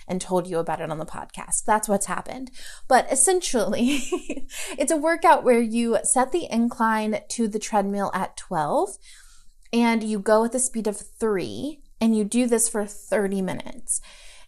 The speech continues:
And I don't know what you are doing at home. Like, if you go to the gym and you have a workout that you can do in a reasonable amount of time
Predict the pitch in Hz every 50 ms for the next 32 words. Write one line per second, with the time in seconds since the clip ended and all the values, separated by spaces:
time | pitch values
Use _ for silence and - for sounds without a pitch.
0 | - - 240 240 240 240 240 233 - - - _ _ _ _ _ - - 277 302
1 | 370 427 403 - 349 339 311 202 262 269 285 269 - - 196 202 202 233 269 247
2 | 269 277 285 294 294 302 285 269 277 294 294 285 294 294 294 294 - - 226 202
3 | 208 208 - 214 233 254 240 - 262 254 247 262 247 247 247 226 220 214 220 226
4 | 233 240 - - 190 202 196 185 208 226 - 247 254 240 254 226 190 190 196 196
5 | 233 226 226 226 220 220 - - 175 190 196 - 208 220 214 185 180 175 185 196
6 | 180 196 185 170 180 208 180 190 196 202 202 214 226 214 220 220 226 214 214 202
7 | 202 202 196 - - - 175 165 170 185 208 226 233